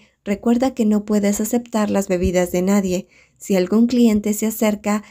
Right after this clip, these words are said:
debes decir que no", me advirtió Pisan. "Pero me pide hacer algo tan complicado.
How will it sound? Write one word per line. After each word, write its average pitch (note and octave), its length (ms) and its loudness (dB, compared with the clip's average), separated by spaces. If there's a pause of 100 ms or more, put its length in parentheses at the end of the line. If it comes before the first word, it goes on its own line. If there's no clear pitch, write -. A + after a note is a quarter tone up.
(220)
debes A3+ 380 2
decir G#3 340 2
que F3+ 140 -6
no", G3+ 360 0 (260)
me F#3+ 140 -2
advirtió F#3 540 -2
Pisan. F#3+ 540 0 (340)
"Pero F#3+ 240 0
me G3 160 4
pide G#3+ 300 2
hacer G3+ 260 2
algo G3+ 280 2
tan A3 380 -2
complicado. F#3+ 880 -2